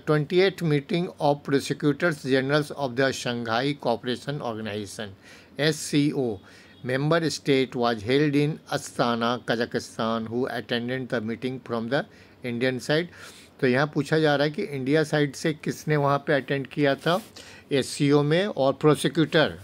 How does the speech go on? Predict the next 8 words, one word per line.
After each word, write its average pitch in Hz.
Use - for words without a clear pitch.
प्रोसिक्यू-, 123
प्रोसिक्यूटर 143
वाले 139
मीटिंग 110
में। 98
तो 156
ये 160
जो, 131